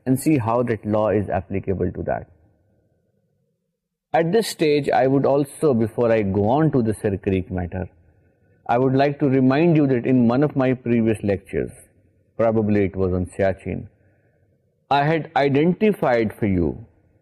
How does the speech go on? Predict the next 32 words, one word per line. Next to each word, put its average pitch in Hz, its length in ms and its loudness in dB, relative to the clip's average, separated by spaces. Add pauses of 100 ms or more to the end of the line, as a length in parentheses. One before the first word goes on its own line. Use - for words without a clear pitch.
(380)
that 147 240 0
جب 175 240 0
بھی 220 120 4
آپ 165 260 0
نے 160 120 2 (100)
کسی 190 320 -2 (120)
بھی 147 100 4 (1120)
charged 175 440 2
up 139 180 -6
political 131 560 0
matter 107 260 -2 (120)
کا 107 120 0 (540)
legal 160 400 0
analysis 113 640 0
کرنا 95 320 -2 (100)
ہے، 87 140 -4 (920)
تو 180 100 2
وہ 160 160 2 (120)
انالیسس 139 560 0 (140)
کیسے 135 380 -2
ہونا 87 260 -2
چاہیے، - 340 -16 (220)
اس 131 140 -10
کے - 120 -2
اسٹیپس - 500 -4
کیا 92 200 -4 (100)
ہیں، 92 80 -14 (640)
اس 151 160 -2
کی 165 160 -4 (120)
چیک 165 260 -2
لسٹ 147 400 0
کیا 98 160 -2